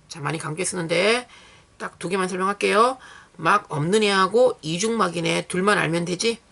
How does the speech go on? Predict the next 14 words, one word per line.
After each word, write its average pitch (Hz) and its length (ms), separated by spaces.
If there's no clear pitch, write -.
나머지는 185 360
다 175 140
단일막으로 180 500
처리하면 196 580
큰 - 160
문제 190 160
없습니다. 196 540
막 175 160
없는 226 240
애 208 80
세 214 140
가지. 147 340
인 190 200
있고요. 208 580